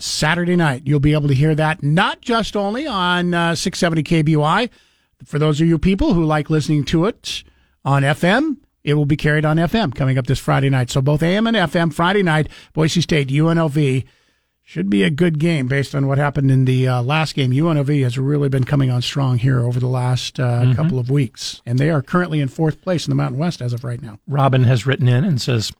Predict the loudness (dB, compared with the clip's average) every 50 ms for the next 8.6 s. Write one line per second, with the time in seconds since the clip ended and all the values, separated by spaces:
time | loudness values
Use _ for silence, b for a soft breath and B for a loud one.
0 | _ _ _ -8 -2 0 0 2 2 0 -2 -2 -2 -4 -2 0 0 -2 -2 -4
1 | -6 -6 -4 -2 0 0 0 -2 -2 0 0 0 0 0 0 -2 -2 -2 -4 -4
2 | -2 -2 0 0 0 -2 -4 -6 -6 -4 -4 -2 -2 -4 -4 -4 -4 -4 -4 -6
3 | -2 0 0 2 2 2 0 0 -2 -2 -2 -2 -2 -2 -2 -4 -4 -4 -4 -4
4 | -6 -8 b b b b b b b b b -2 0 0 0 2 0 0 0 0
5 | 0 -2 0 0 0 -2 0 0 0 0 0 0 -2 -4 -6 -6 -4 -2 0 0
6 | 2 2 2 2 2 0 0 -2 -4 -6 -6 -6 -6 -6 -8 -8 -6 -6 -6 -6
7 | _ -8 -8 -8 -6 -4 -4 -4 -4 -4 -2 0 0 0 0 0 -2 -2 -2 -2
8 | -4 -6 -4 -2 -2 0 0 -2 -4 -6 -10